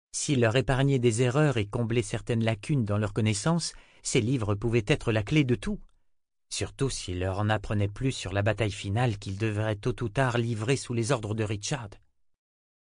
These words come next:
Pour l'instant, Anna et Nathan ignoraient quand aurait lieu cet affrontement déterminant. Les prophéties se montrant volontiers approximatives,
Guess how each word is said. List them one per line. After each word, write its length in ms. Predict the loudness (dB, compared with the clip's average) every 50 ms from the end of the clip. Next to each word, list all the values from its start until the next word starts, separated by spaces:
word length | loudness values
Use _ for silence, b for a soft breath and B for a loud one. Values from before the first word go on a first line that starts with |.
| _ _ _ _ _ _ _ _ _ _ _ _ _ -2
Pour 180 | 0 2 2
l'instant, 540 | 2 2 0 -2 -4 -2 0 2 2 2 2 0
Anna 360 | 0 0 2 2 2 2 2
et 80 | 2
Nathan 380 | 2 2 0 0 -2 -2 -2 0
ignoraient 540 | 0 2 2 2 2 2 2 0 0 -2 -4 -4
quand 200 | -2 -2 -2 -2 -2
aurait 240 | -2 -2 0 0 -2
lieu 200 | -2 -2 -2 -2
cet 220 | -4 -4 -4 -4
affrontement 480 | -4 -4 -4 -4 -6 -4 -2 -2 0 0
déterminant. 600 | 0 0 0 0 0 0 0 -2 -2 -4 -8 -12 _ _ _ _ _ _ _ _ _ _ _ _ _ _ _ _ _ _ _
Les 120 | -2 -2 0
prophéties 520 | 0 -2 -2 -2 -2 -4 -4 -2 -4 -4
se 120 | -2 -2
montrant 480 | -2 0 0 -2 -4 -4 -4 -2 -2 0
volontiers 420 | 2 2 2 2 0 0 0 -2
approximatives, 840 | -2 -2 -4 -4 -4 -2 -2 0 0 -2 -2 -4 -4 -4 -4 -6